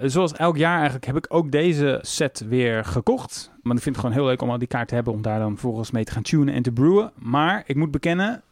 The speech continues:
deze keer zit ze gewoon nog steeds ingepakt in de doos. Dus, eh, ja, daar kan ik aan het einde ook nog wel, eh, aan refereren. Maar ik heb dit jaar gewoon best wel weinig Magic gespeeld en weinig tijd gehad om echt nieuwe decks te,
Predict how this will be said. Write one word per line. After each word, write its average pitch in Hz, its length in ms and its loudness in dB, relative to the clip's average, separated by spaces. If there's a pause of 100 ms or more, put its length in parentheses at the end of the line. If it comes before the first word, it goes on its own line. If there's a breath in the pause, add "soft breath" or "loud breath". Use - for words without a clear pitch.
deze 143 340 0
keer 151 160 0
zit 139 180 -4
ze 139 180 0
gewoon 143 160 0
nog 139 100 0
steeds 160 280 0
ingepakt 147 500 0
in 127 120 2
de 113 100 0
doos. 147 500 0 (300)
Dus, - 240 -12
eh, 110 160 -4
ja, 117 260 -4
daar 123 80 -10
kan 117 100 -4
ik - 120 -10
aan 123 80 -2
het 123 100 -4
einde 127 140 2
ook 135 120 2
nog 160 140 0
wel, 131 260 2
eh, 131 80 -2
aan 135 100 0
refereren. 135 460 2
Maar 120 200 2
ik 120 100 -4
heb 127 160 -2
dit 170 120 2
jaar 175 160 0
gewoon 165 260 0 (340 loud breath)
best 208 180 0
wel 208 80 0
weinig 190 240 0
Magic 185 260 -2
gespeeld 185 320 0
en 151 120 0
weinig 165 280 0
tijd 156 220 -4
gehad 127 200 -4
om 131 120 -6
echt - 160 -12
nieuwe 143 240 2
decks 151 320 -4
te, 123 220 -2